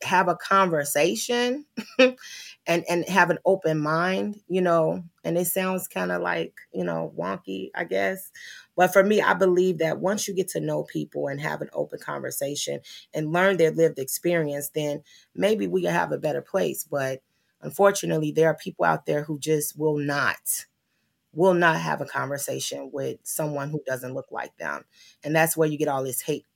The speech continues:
that, that folks are spewing over the internet and, you know, elected officials who think that it's okay to, you know, keep the hate going. But,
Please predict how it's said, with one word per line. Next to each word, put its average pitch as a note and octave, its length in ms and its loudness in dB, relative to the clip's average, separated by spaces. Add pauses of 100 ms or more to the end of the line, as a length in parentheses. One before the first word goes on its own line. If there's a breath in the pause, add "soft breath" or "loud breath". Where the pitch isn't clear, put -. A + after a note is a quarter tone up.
(180)
that, C3+ 240 -6
that C3 220 -8
folks - 300 -4
are B2 260 -6
spewing C3+ 480 -6
over B2+ 180 -8
the - 140 -10
internet C#3 640 -6 (420 loud breath)
and, C3 380 -8
you C#3+ 80 -4
know, A#2+ 360 -6 (200)
elected C#3 320 -4
officials C#3+ 560 -2
who C#3 300 -8
think C#3+ 180 -8
that C#3+ 140 -6
it's C#3 160 -8
okay C#3 580 -2
to, C#3 300 -2 (420 loud breath)
you E3 140 0
know, C#3 320 0
keep D#3+ 240 -6
the D3+ 80 -4
hate C#3+ 280 -4
going. C#3+ 440 -2
But, C3 380 -2